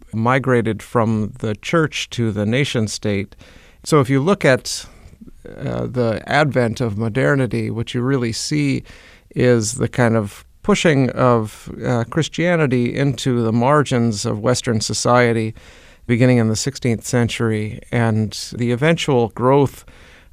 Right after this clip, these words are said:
of this other kind of devotion to the nation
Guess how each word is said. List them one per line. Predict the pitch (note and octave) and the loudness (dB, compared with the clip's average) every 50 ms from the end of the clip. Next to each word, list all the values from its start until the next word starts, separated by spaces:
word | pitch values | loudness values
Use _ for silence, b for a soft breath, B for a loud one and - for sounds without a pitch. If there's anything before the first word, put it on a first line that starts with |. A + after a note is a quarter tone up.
| - - | -16 -6
of | - A2+ A#2+ A#2 A#2 G#2+ G#2 | -2 2 2 4 2 2 0
this | A#2 A#2 A2 - - - | 0 0 0 0 0 0
other | C#3+ C#3 C3+ A#2 | 2 2 2 2
kind | - - - D3 C#3+ D3 D3 C#3 A#2+ | 0 0 0 0 2 2 2 2 0
of | B2+ G#2+ G2+ | 0 -2 -2
devotion | - G#2+ F#2+ A2 A2 A2+ A2 - - - A2+ G2+ G#2 G#2+ G#2+ G#2+ - - | -4 -4 -2 0 0 0 0 -2 -2 -2 -2 0 -2 -2 -4 -6 -10 -6
to | - - B2 A2+ A2+ A2+ A2 G#2+ - | -2 -2 0 0 0 -2 -4 -4 -6
the | G2+ G#2 A2+ G#2+ | -6 -4 -2 0
nation | G#2+ A2 A#2 A#2+ C3 B2 - - A#2+ G#2+ G#2 G2+ G#2+ | 0 2 2 2 2 0 0 -2 -2 -2 -2 -4 -6